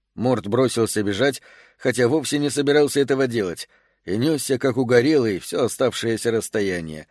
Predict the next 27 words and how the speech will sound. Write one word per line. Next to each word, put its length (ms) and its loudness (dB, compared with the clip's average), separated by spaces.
проклиная 640 0
себя 320 0
за 160 -2
столь 260 -2
дурацкую 500 -2
реакцию. 460 -6
Собакам 540 0
Павлова 460 4
с 100 -4
их 100 -2
рефлексами 680 0
было 380 2
до 140 0
него 340 -2
далеко. 520 -6
Он 220 -2
распахнул 560 -2
внешнюю 560 -2
дверь 280 0
и 40 -6
уже 220 2
нащупал 480 0
ручку 320 0
внутренней, 640 -2
когда 400 0
звонки 400 -2
прекратились. 920 -6